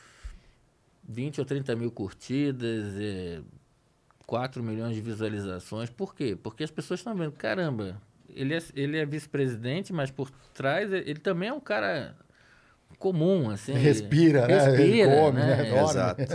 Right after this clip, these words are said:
Speaker 1: É, então, isso, isso gera empatia, isso, isso é bom, né? Nada, eu acho, assim, muito desinteressante quando alguém chega no LinkedIn e fala assim, "Eu sou maravilhoso,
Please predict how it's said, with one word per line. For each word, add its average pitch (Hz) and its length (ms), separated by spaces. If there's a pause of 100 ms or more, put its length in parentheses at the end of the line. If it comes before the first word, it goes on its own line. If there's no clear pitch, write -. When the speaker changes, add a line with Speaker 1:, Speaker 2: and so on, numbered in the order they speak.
Speaker 1:
É, 110 460
então, 180 240
isso, 220 200 (100)
isso 170 260
gera 175 320
empatia, 135 640
isso, - 300
isso - 220
é 185 60
bom, 151 400 (360)
né? 127 120 (220)
Nada, 214 520 (280)
eu 139 320
acho, 190 240
assim, 214 180
muito 170 360
desinteressante 143 1200 (300)
quando 127 220
alguém 127 440
chega 127 260
no 127 120
LinkedIn 123 240
e 131 60
fala 139 120
assim, 107 240
"Eu 107 80
sou 120 160
maravilhoso, 117 880